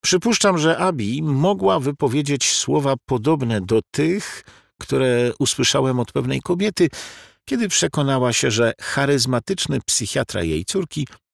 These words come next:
próbuje manipulować dwudziestojednoletnią dziewczyną dla swoich celów i nastawia ją przeciw jej własnej rodzinie. Był zwykłym oszustem, ale skąd mieliśmy to wiedzieć?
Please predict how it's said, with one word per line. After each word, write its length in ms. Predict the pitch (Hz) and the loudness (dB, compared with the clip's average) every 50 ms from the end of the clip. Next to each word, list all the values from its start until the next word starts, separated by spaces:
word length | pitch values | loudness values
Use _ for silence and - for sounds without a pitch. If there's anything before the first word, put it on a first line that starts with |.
| - | -6
próbuje 760 | - 143 135 156 180 175 165 - 233 233 190 147 123 123 127 127 _ _ _ _ _ _ - | -2 2 4 4 4 4 2 0 -2 0 2 4 4 2 0 -2 _ _ _ _ _ _ -2
manipulować 1080 | 117 113 117 120 139 147 143 139 131 117 - 131 127 151 180 170 131 110 98 95 95 | 0 2 4 4 4 4 2 2 0 -2 0 2 2 4 4 4 2 0 0 -2 -4
dwudziestojednoletnią 1500 | 85 87 95 101 123 123 104 139 170 165 - - - 117 107 104 127 147 135 127 113 107 98 123 131 - - 151 151 | -6 -6 -4 -2 -2 0 0 0 0 0 0 0 0 0 0 0 0 0 0 -2 0 0 0 0 -2 -2 -4 -4 -4
dziewczyną 540 | 151 143 180 175 - - 285 240 214 190 151 - - - - - - - _ - | -2 -2 -2 -2 -2 -4 -4 -2 0 -2 -2 -4 -6 -12 -18 -18 -20 -16 _ -4
dla 160 | 123 143 131 | -2 0 0
swoich 380 | - - 117 101 90 82 - | 0 0 0 -2 -2 -2 -4
celów 420 | - - - 254 226 208 170 - - - | -4 -2 -2 0 0 0 -2 -2 -4 -4
i 120 | 202 202 | -4 -2
nastawia 680 | 202 190 175 160 151 - - - 160 165 151 151 143 120 | 0 2 2 2 2 2 0 0 0 -2 0 0 0 0
ją 260 | 107 113 120 120 117 - - - - - | 2 2 2 0 0 -2 -6 -12 -10 -6
przeciw 480 | - - - 107 - - 110 - - | -2 0 0 0 0 -2 -4 -4 0
jej 200 | 101 95 92 87 | 0 0 2 2
własnej 420 | 80 85 80 76 - - 76 76 73 | 0 0 0 0 -2 -2 -2 -2 -2
rodzinie. 420 | 71 71 67 67 65 71 73 71 - - - - - _ | -2 -4 -4 -4 -4 -2 -2 -4 -6 -10 -16 -20 -8 _
Był 220 | 104 110 117 120 110 | 2 4 4 4 4
zwykłym 480 | 95 95 117 135 - - 151 147 143 | 4 2 2 0 0 0 -2 0 0
oszustem, 560 | 147 147 - - 233 214 - - - 76 73 78 | -2 -2 -2 -2 -2 -2 -2 -2 -2 -2 -2 -2
ale 400 | 85 87 92 98 101 101 98 95 - - _ _ _ - | 0 0 0 0 0 0 -2 -4 -8 -14 _ _ _ -12
skąd 320 | - - - 127 123 - | -8 -6 -6 -6 -6 -6
mieliśmy 340 | - 123 123 123 - - 135 | -6 -6 -6 -6 -6 -6 -6
to 140 | - - 156 | -4 -4 -4
wiedzieć? 540 | 147 175 185 - 120 87 67 - - - | -2 -4 -4 -4 -4 -6 -6 -8 -10 -14